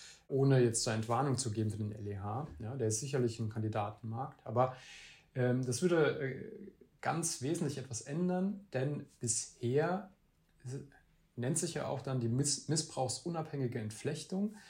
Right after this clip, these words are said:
Bisher ist es so, dass wir im Kartellrecht, ähm, eigentlich nur Dinge unternehmen können, also vor allem, ähm, das Bundeskartellamt und die Europäische Kommission, wenn gegen Kartellnormen verstoßen wird. Also wie ich gr-, mein Beispiel eben gerade,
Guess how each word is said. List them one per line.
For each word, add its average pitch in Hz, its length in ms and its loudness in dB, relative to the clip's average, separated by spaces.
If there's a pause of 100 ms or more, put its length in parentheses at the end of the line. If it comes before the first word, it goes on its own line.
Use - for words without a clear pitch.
(260)
Bisher 165 260 4
ist 170 100 4
es 151 120 4
so, 165 120 0
dass 156 240 0
wir 139 100 2
im 131 120 0
Kartellrecht, 139 680 -4 (100)
ähm, 117 640 -4
eigentlich 135 440 -2
nur 151 480 0
Dinge 139 200 -2
unternehmen 131 460 0
können, 170 220 -4
also 117 180 -4
vor - 200 -10
allem, 117 360 -2
ähm, 107 240 -2
das 104 140 -8
Bundeskartellamt 127 800 -4
und 113 340 -10
die 120 60 -10
Europäische 113 340 -4
Kommission, 120 640 -4 (640)
wenn 147 680 2 (280)
gegen 131 260 0
Kartellnormen 127 640 2
verstoßen 113 560 -2
wird. 98 160 -10
Also 110 160 -2
wie 147 40 2
ich 151 120 0
gr-, - 160 -8
mein 117 160 0
Beispiel 185 380 2
eben 175 180 -2
gerade, 165 400 0